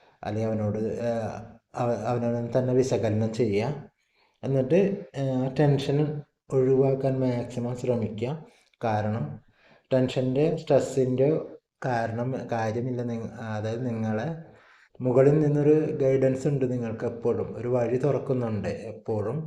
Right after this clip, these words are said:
പക്ഷെ നമ്മൾ അതിനെ മറികടന്ന്, ആ വഴിയെ മറികടന്ന്, ഏഹ്, നേരത്തെ പറഞ്ഞ പോലെ നമ്മൾ ദുരഭിമാനം കൊണ്ടോ, അല്ലെങ്കിൽ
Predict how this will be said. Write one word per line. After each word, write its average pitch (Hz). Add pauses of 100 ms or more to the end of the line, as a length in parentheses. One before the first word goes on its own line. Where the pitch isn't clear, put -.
പക്ഷെ -
നമ്മൾ 139
അതിനെ 139
മറികടന്ന്, 147
ആ 120
വഴിയെ 143
മറികടന്ന്, 143 (680)
ഏഹ്, 107 (280)
നേരത്തെ 127
പറഞ്ഞ 139
പോലെ 131 (880)
നമ്മൾ 120 (440)
ദുരഭിമാനം 127
കൊണ്ടോ, 127
അല്ലെങ്കിൽ 131